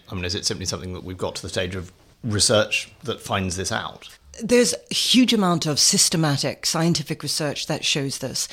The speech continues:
Speaker 2: and that is going some way towards helping alleviate this sense, this injustice. But one thing I argue is that I don't actually think that's enough, because we also have to remember that it's not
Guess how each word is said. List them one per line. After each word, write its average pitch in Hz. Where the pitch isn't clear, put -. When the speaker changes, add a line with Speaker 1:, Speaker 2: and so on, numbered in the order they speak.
Speaker 2:
and 196
that 196
is 226
going 180
some 214
way 131
towards 160
helping 143
alleviate 165
this -
sense, 151
this -
injustice. 143
But 226
one 247
thing 269
I 233
argue 214
is 175
that 208
I 196
don't 214
actually 202
think 190
that's 160
enough, 160
because 220
we 220
also 277
have 247
to 202
remember 165
that 208
it's -
not 247